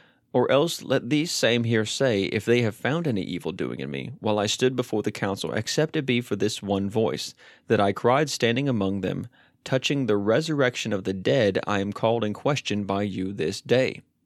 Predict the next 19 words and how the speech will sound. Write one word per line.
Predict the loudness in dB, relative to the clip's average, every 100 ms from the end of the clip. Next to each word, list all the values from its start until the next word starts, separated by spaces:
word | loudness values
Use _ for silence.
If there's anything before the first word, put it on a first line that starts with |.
| _ _ _ _ _ _ _ _ _ _ _ _ _ _ _
And | -2
sometimes | 2 4 2 4
we | 4
mainly | 4 4 2
apply | 2 2 2
this | 2 0
to | -2
the | 0
resurrection | 2 2 0 -2
of | -6
Christ, | -6 -4 -4 -4 -6
but | -6 _ _ _ _ _
that's | -2 0 -2
not | -4 -4 -2
the | -2
entire | -2 -2 -2 -2
th-, | -6 -18 -20 _ _ _ _
th-, | -20 -16
point. | -4 0 0 -4